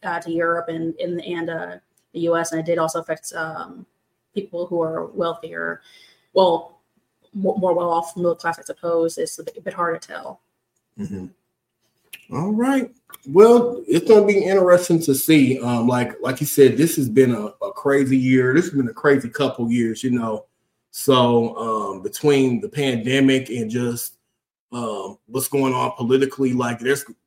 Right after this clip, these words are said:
Speaker 2: a lot of these issues are going to determine how, uh, what this, this upcoming election in twenty twenty-four is going to pan out to be. So it's gonna be really interesting to see, um,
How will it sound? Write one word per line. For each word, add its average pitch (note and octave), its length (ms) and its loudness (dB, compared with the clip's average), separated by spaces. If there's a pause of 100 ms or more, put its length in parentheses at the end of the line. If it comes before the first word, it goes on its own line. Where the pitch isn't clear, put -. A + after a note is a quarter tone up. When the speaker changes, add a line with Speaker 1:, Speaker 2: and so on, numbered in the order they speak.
(200)
Speaker 2:
a A2+ 60 -10
lot C#3+ 240 0
of D#3 80 2
these D3+ 240 0
issues C#3+ 360 -2
are B2 60 -2
going B2 360 2
to B2 460 -2 (140)
determine A#2+ 600 -4 (160)
how, B2 480 -4 (560)
uh, A2 300 -10
what E3+ 200 -6
this, B2+ 280 -8 (500)
this B2 200 -10 (100)
upcoming C3+ 520 -2
election B2+ 480 -2
in A#2 80 -4
twenty B2+ 320 -6
twenty-four B2 840 0
is A2 120 -14
going A#2+ 240 -6
to A#2 420 -6 (540)
pan B2+ 220 -6
out B2 240 -10
to - 80 -20
be. A2 260 -8
So B2 280 -12
it's C3 100 -10
gonna C#3+ 160 -4
be B2+ 340 -4 (540)
really C3+ 240 2
interesting B2 600 -6
to A2+ 140 -14
see, A#2+ 560 -4
um, G#2+ 460 -10